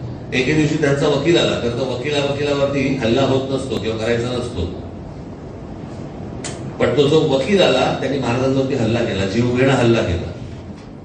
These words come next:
आणि तो जेव्हा जीवघेणा हल्ला झाला, त्याच्यानंतर महाराज आणि सर्व मावळे आपल्या आतमध्ये घुसले सुरतेमध्ये.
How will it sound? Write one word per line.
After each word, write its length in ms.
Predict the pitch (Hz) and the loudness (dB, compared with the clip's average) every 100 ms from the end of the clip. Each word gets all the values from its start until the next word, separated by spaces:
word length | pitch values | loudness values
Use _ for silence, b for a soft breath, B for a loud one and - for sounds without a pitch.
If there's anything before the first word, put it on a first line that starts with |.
| - - - - - - - | -16 -14 -14 -14 -12 -10 -4
आणि 180 | 90 | 0
तो 60 | 127 | 4
जेव्हा 220 | 123 143 | 6 6
जीवघेणा 400 | 135 131 127 147 | 4 4 4 4
हल्ला 360 | 135 113 139 143 | 4 2 2 2
झाला, 480 | - - 175 - - | 0 -2 0 -2 -2
त्याच्यानंतर 420 | 123 139 139 156 | -4 -4 -2 -2
महाराज 320 | 123 127 127 | 0 2 2
आणि 180 | 131 135 | 4 2
सर्व 460 | 123 123 131 127 | 2 2 4 2
मावळे 400 | - 110 104 113 | -2 -4 2 4
आपल्या 220 | 117 113 104 | 4 4 0
आतमध्ये 320 | 113 113 107 | 0 0 0
घुसले 300 | 101 127 127 | 0 0 0
सुरतेमध्ये. 640 | 123 120 110 113 92 | 0 0 0 0 0